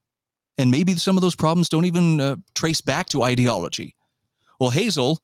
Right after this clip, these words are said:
<laughs> as they remind us, the moderate political consultant,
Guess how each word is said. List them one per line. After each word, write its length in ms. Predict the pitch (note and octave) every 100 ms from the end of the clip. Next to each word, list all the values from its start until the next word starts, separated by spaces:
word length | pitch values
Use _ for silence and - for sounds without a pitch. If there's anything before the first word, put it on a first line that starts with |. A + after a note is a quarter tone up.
| _
<laughs> 120 | _
as 240 | B2+ - -
they 100 | D3
remind 340 | C3 A#2+ A#2
us, 100 | D#3+
the 160 | C3+ A2+ -
moderate 640 | - A#2+ C3+ F3 D3 E3+
political 440 | - C3+ C3+ B2+ C#3+
consultant, 760 | D3 C3 - G2 - C#3 -